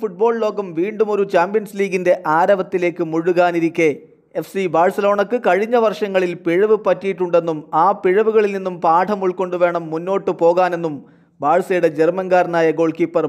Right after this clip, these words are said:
മാർക്ക് ആന്ദ്രെ ടെർ സ്റ്റെഗൻ. ബൊറൂസിയ ഡോട്ട്മുണ്ടിനെതിരായ മത്സരത്തിന് മുന്നോടിയായാണ് താരം ഇക്കാര്യം പറഞ്ഞിരിക്കുന്നത്. ടെർ സ്റ്റെഗന്റെ വാക്കുകൾ ഇങ്ങനെ: "ഉന്നത നിലവാരമുള്ള മത്സരങ്ങളായതിനാൽ ചാമ്പ്യൻസ് ലീഗിൽ എപ്പോഴും സമ്മർദ്ദം കൂടുതലായിരിക്കും.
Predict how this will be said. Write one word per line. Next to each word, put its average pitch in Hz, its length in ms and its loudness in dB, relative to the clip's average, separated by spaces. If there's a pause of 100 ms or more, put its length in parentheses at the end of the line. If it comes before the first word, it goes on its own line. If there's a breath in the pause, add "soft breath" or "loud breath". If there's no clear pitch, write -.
(100)
മാർക്ക് 165 340 2 (120)
ആന്ദ്രെ 160 240 0 (100)
ടെർ 156 160 2
സ്റ്റെഗൻ. 151 280 -2 (440 soft breath)
ബൊറൂസിയ 175 640 2
ഡോട്ട്മുണ്ടിനെതിരായ 170 800 2 (160)
മത്സരത്തിന് 165 480 -4 (100)
മുന്നോടിയായാണ് 165 800 0 (160)
താരം 156 260 0 (140)
ഇക്കാര്യം 160 420 0
പറഞ്ഞിരിക്കുന്നത്. 175 580 0 (400 loud breath)
ടെർ 175 160 4
സ്റ്റെഗന്റെ 170 340 -2 (100)
വാക്കുകൾ 165 380 0
ഇങ്ങനെ: 156 220 -4 (500 soft breath)
"ഉന്നത 240 460 2
നിലവാരമുള്ള 208 680 2 (240)
മത്സരങ്ങളായതിനാൽ 170 1000 0 (180)
ചാമ്പ്യൻസ് 175 440 -2
ലീഗിൽ 165 220 -2 (140)
എപ്പോഴും 180 440 0 (100)
സമ്മർദ്ദം 165 440 0 (100)
കൂടുതലായിരിക്കും. 160 640 2